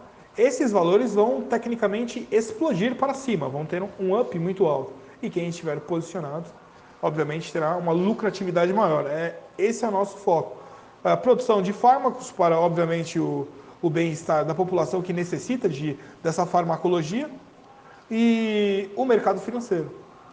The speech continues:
Então, uma coisa vai acabar agregando a outra e gerando lucratividade para os que investiram. Por que que é importante investir? Sem investimento, a indústria, ela não progride, não consegue ter capital para pagar,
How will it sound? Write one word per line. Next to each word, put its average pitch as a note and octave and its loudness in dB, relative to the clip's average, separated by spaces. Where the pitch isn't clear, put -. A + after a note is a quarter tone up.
Então, G#3+ -6
uma A#3+ 0
coisa G3+ 4
vai G3 2
acabar E3+ -2
agregando E3 0
a A3 6
outra F#3+ 2
e F3+ -2
gerando E3+ 0
lucratividade F3 2
para F3+ 2
os F#3 0
que - -8
investiram. F#3+ 0
Por B3+ 0
que C4+ 0
que - -2
é - 2
importante G#3+ 0
investir? F3+ 2
Sem D4+ -4
investimento, F3 -4
a F3 -2
indústria, D#3 -6
ela D#3 -2
não E3 0
progride, D3 -2
não D3+ -6
consegue D#3 -6
ter D#3 -6
capital E3+ 0
para C#3+ -4
pagar, C3+ -4